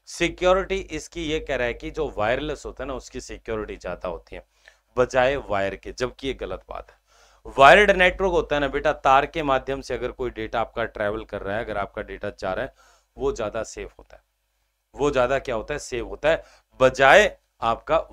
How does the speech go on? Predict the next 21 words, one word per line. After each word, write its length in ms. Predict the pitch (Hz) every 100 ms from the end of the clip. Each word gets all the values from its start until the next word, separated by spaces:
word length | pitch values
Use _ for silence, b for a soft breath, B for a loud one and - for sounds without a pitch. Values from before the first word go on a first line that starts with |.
| -
वायरलेस 520 | 98 92 92 90 -
के। 100 | - - _ _ _ _ _ _ _ _ _ _ _ _ - -
हाँ, 460 | 113 110 92 80 _ _ _ _ _ _ _ _ _ _ _ _ _ _ _ _ _ _ _ _
बिल्कुल 340 | 131 143 165 147
सुभाष 460 | - 110 104 117 -
का 140 | 127
सही 260 | 107 98 87
है 80 | 90
भाई, 160 | 110
सुभाष 420 | 104 107 98 101 -
का 120 | 120
नाम 260 | 110 104 101
जरूर 320 | 95 92 92
लेते 260 | 87 82 131
हैं, 80 | 117
सुभाष 600 | 120 104 104 131 143 -
यादव 400 | 117 104 104 98
का 160 | 104 117
बिल्कुल 400 | 98 87 - 98
सही 320 | - 85 80
है, 220 | 90 90